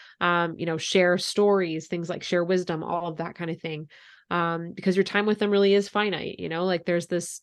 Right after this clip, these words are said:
kind of heartbreaking chart that I've seen that you've spent the bulk of your time you'll ever spend with your parents by the time you're eighteen, um, which is quite heartbreaking, <laughs> right? And so I think, like, really appreciating and being present with the time that you do have.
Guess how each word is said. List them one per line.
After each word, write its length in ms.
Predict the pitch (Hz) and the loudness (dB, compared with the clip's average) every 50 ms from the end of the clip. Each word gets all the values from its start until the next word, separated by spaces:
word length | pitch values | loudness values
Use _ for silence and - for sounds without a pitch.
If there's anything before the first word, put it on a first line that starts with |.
| _ | _
kind 200 | - - 196 185 | -8 -4 -2 -2
of 100 | 175 165 | -2 -2
heartbreaking 560 | - - 185 190 185 - 180 170 - 180 170 156 | 0 0 0 0 0 -2 -4 -4 -4 -8 -10 -10
chart 320 | - - 180 180 180 190 | -6 -2 -2 -2 -2 -2
that 100 | 190 170 | -4 -4
I've 140 | 160 156 147 | -4 -4 -6
seen 300 | - - 170 160 160 156 | -8 -10 -10 -8 -8 -6
that 140 | 160 156 - | -6 -6 -6
you've 140 | 180 170 | -6 -8
spent 360 | - - - - 185 196 196 196 | -8 -6 -2 0 0 0 0 -2
the 80 | 185 | -4
bulk 240 | 156 170 170 170 - | -2 -2 -2 0 0
of 100 | 185 175 | -2 -2
your 80 | 180 165 | -2 -4
time 240 | - - 165 165 | -4 -6 -6 -4
you'll 160 | 165 165 165 - | -4 -4 -4 -4
ever 220 | - 160 170 170 | -4 -4 -6 -6
spend 240 | 170 - 170 160 160 | -6 -6 -8 -8 -6
with 120 | 165 156 | -8 -8
your 100 | 160 151 | -10 -10
parents 460 | - - 170 170 165 160 156 151 - - - | -10 -8 -6 -4 -4 -4 -6 -8 -10 -10 -10
by 80 | 165 156 | -8 -8
the 80 | 160 | -8
time 220 | 156 - 160 156 160 | -8 -8 -8 -8 -6
you're 120 | 160 156 | -6 -6
eighteen, 520 | 156 - - - - 180 170 156 143 147 - _ - - - - - - - - _ _ - | -6 -6 -8 -10 -10 -8 -8 -6 -8 -10 -12 _ -20 -20 -20 -20 -20 -20 -20 -20 _ _ -4
um, 460 | 180 180 175 170 170 165 165 160 - | -2 0 0 0 -2 -2 -4 -8 -8
which 180 | - - 185 - | -8 -8 -6 -6
is 80 | 185 - | -6 -2
quite 260 | - - 220 226 196 | 4 6 6 8 8
heartbreaking, 680 | 208 214 214 - 190 - - - - 190 175 151 147 - - - - - | 8 6 6 4 2 0 0 -2 -2 -2 -2 -4 -6 -14 -20 -20 -20 -20
<laughs> 220 | - - _ - | -20 -20 _ -2
right? 220 | 165 170 175 190 196 | 0 2 2 2 2
And 200 | - 180 175 170 | 0 -2 -4 -2
so 140 | - 196 | -2 0
I 80 | 180 175 | 0 0
think, 260 | 185 190 185 180 - - | 0 0 -2 -2 -2 -4
like, 160 | 165 156 151 | -4 -4 -4
really 340 | 160 165 180 190 185 185 180 | -2 2 4 6 6 6 4
appreciating 680 | 165 170 - - 196 180 - - 190 175 170 170 160 | 4 2 0 0 0 0 0 2 0 0 0 0 -4
and 120 | 156 156 151 | -6 -6 -6
being 240 | 165 160 160 156 | -6 -8 -8 -10
present 400 | - - - 180 180 180 175 165 | -6 -2 0 0 0 0 -2 -4
with 140 | 160 165 - | -4 -8 -8
the 60 | - | -10
time 240 | 147 - - 156 160 | -12 -10 -10 -10 -8
that 100 | 151 - | -8 -8
you 80 | - 156 | -10 -8
do 180 | 147 208 214 | -4 -2 -2
have. 340 | 220 175 165 156 147 151 - | 0 0 -2 -2 -4 -6 -8